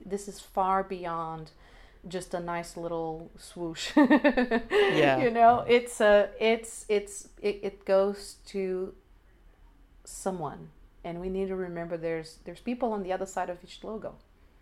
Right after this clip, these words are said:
Speaker 2: Very good. Oh, wow. That's a good, that's a
Speaker 1: Oh.
Speaker 2: quotable line there. <laughs> I like that.
Speaker 1: <laughs> There you go. Got, you got your tweet. <laughs>
Speaker 2: Oh, that's great. Love it.
Speaker 1: <laughs>
Speaker 2: Well, Barbara,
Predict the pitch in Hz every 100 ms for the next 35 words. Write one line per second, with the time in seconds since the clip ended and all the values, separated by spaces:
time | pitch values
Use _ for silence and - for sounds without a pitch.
0 | - - - _ _ - _ _ _ _
1 | - _ - - 143 139 135 143 131 -
2 | 175 147 151 143 190 175 170 151 - 175
3 | 175 151 151 - 175 165 160 151 160 151
4 | 139 131 - 330 240 240 - 320 247 175
5 | 185 180 147 254 440 - 415 269 262 226
6 | 190 196 233 254 262 285 294 285 - 262
7 | 226 226 - 302 - - 196 - 190 170
8 | 165 - 180 175 139 - 165 180 151 -
9 | - 339 233 - 302 294 - 233 - -
10 | - _ _ 254 - - 196 208 196 226
11 | 269